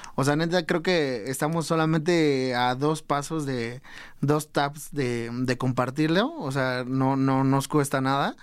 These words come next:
Y, y pues eso, o sea, creo yo que la principal fuente es, eh, eh, el,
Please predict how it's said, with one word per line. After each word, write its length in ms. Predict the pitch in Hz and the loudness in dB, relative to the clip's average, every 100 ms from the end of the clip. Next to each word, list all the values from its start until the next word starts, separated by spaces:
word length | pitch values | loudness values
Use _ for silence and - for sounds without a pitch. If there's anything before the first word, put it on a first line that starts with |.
| - - - | -20 -20 -12
Y, 300 | - 139 139 147 | -2 2 2 2
y 140 | 143 | 0
pues 220 | 131 135 | 2 2
eso, 220 | 208 233 | 2 2
o 40 | 156 | 2
sea, 400 | 143 131 123 - - - - | 2 0 -2 -4 -12 -14 -8
creo 260 | - 175 180 | 0 4 4
yo 200 | 175 175 | 2 0
que 360 | 175 156 135 127 | 2 2 2 0
la 140 | 127 | -2
principal 540 | 131 127 135 143 151 | -2 -4 -2 0 -2
fuente 540 | 147 170 160 175 185 226 - | -2 -2 0 0 0 -2 -2
es, 300 | 143 139 139 | 0 0 2
eh, 320 | 131 123 113 | 0 0 -2
eh, 360 | - 117 113 120 | -4 -4 -2 0
el, 220 | 123 120 | 2 2